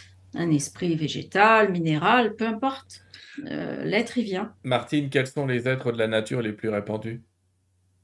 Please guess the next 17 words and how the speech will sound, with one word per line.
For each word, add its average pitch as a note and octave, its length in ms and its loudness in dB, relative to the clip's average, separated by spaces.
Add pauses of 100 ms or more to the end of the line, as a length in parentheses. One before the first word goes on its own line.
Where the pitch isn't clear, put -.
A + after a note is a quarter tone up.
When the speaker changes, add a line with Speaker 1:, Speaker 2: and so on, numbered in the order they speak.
(920)
Speaker 2:
Ou A2 100 4
les A#2 140 12
plus C3 140 8
faciles C#3+ 320 12
à, C#3 80 12
allez, B2 180 12
je - 80 4
vais B2 80 10
changer B2 220 6
ma B2 120 10
question, C3 320 6
les A#2 100 6
plus B2+ 160 2
faciles C3 380 4
à B2 140 6
joindre A#2+ 600 0
peut-être. G#2 420 -4